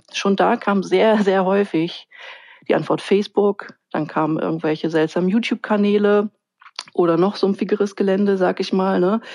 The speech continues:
Ähm, und, und da zeichnete sich schon eben ab, dass,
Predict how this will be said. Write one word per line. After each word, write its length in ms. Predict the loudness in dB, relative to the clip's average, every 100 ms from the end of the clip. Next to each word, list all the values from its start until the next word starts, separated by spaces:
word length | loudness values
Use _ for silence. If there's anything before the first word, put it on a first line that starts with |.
| -14 -14 -8
Ähm, 580 | 0 2 4 4 2 -2
und, 300 | -2 -2 0 0
und 140 | 2
da 120 | 0
zeichnete 420 | 2 2 2 0
sich 160 | 0 -2
schon 220 | 0 -2
eben 240 | 0 0 0
ab, 240 | -2 -2
dass, 300 | -4 -4 -8